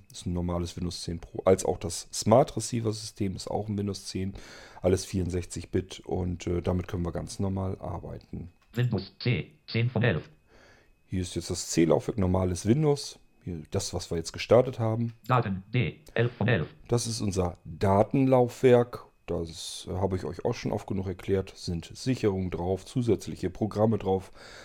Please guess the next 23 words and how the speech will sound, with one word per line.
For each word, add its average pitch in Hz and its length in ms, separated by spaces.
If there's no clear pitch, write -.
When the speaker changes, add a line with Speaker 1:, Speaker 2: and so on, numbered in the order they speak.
Speaker 1:
Dateien 107 500
drauf, 98 280
alles, 165 240
was 110 160
wir 110 80
so 110 120
brauchen. 80 520
So, 90 140
mehr 95 240
ist - 180
hier - 300
auch 87 220
nicht - 220
drauf. - 480
Ähm, 107 480
das - 220
heißt, - 500
das 101 180
Fenster - 480
können 92 220
wir 90 80
schließen. 165 600
Speaker 2:
Desktop. 127 400